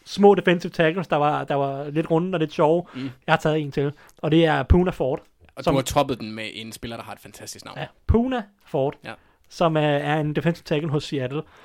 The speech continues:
Speaker 1: Og det var også lidt situationen, der fik mig peget den vej, fordi Jaron Reed, som er deres store stjerne på den defensive linje, har fået seks kampes karantæne.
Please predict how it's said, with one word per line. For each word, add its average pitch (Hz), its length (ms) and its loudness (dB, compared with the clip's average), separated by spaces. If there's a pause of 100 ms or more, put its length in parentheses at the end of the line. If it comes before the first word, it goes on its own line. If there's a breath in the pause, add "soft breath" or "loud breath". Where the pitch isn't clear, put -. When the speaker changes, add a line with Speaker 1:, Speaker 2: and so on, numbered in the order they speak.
(500 loud breath)
Speaker 1:
Og 143 400 0 (840)
det 180 80 -2
var 160 60 4
også 151 180 0
lidt 170 120 0
situationen, 160 680 -2
der 147 100 0
fik 143 200 -4
mig 147 100 -4
peget 139 180 0
den 143 80 -2
vej, 147 180 -2
fordi 156 260 0
Jaron 143 260 0
Reed, 160 160 4
som 156 160 -8
er 131 100 -4
deres 117 160 -10
store 190 220 4
stjerne 147 240 -4
på 143 80 -2
den 139 140 -4
defensive 143 320 -4
linje, 139 160 -4
har 123 80 -8
fået 131 200 -6
seks 151 200 -6
kampes 131 280 -8
karantæne. 143 520 -8